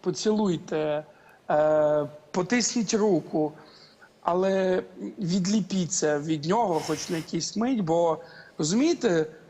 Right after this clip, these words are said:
ну, от беремо якусь типову ситуацію, піхотінець вертається з війни, ну, в відпустку.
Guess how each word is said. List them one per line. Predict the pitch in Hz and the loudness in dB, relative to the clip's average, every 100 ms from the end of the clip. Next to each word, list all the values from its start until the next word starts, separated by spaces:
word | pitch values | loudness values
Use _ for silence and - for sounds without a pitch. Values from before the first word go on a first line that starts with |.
| - | -4
ну, | 208 | -2
от | 196 | 0
беремо | 180 269 285 | 2 2 0
якусь | 220 220 | -2 -4
типову | 202 220 233 | -4 0 0
ситуацію, | 196 190 240 285 - - | -2 -2 0 0 -4 -4
піхотінець | 226 233 175 240 233 202 - | -2 0 0 2 4 2 0
вертається | 175 165 185 175 147 | -4 0 2 2 -2
з | 156 151 | -6 -4
війни, | 165 170 175 175 | -6 -4 -4 -4
ну, | 196 185 | -4 -4
в | 160 | -4
відпустку. | 180 - 185 156 - 165 | -10 -10 -8 -8 -8 -12